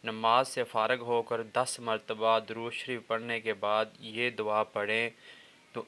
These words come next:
इंशाअल्लाह इस रात की बरकत से आपकी तमाम परेशानियां दूर हो जाएंगी, हर मकसद आपका पूरा होगा। जिस मकसद के लिए भी आप करेंगे, वो मकसद में आपको इंशाअल्लाह कामयाबी व कामरानी अता होगी।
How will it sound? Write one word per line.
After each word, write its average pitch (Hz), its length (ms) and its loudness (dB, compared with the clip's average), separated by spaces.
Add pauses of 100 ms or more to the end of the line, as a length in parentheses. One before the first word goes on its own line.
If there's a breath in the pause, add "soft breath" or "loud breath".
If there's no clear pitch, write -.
इंशाअल्लाह 120 840 0
इस - 240 -14
रात 113 400 0
की 123 80 -12
बरकत 113 440 -6
से 113 180 -4 (180)
आपकी 117 400 2
तमाम 120 840 0
परेशानियां 110 600 -4
दूर 107 220 -6
हो 113 220 -4
जाएंगी, 113 480 -4
हर 127 240 -2
मकसद 113 460 -6
आपका 110 360 -2
पूरा 107 300 -8 (100)
होगा। 110 400 0 (600 loud breath)
जिस 127 140 -8 (100)
मकसद 127 360 -8
के - 140 -10
लिए 123 160 -2
भी 113 200 -6
आप 110 200 0
करेंगे, 113 500 -6
वो 113 160 -6
मकसद 117 380 -8
में 110 160 -6
आपको 110 360 -2
इंशाअल्लाह 113 520 -4
कामयाबी 110 720 -4
व 117 160 -4
कामरानी 107 680 -6
अता 117 280 0
होगी। 117 440 -2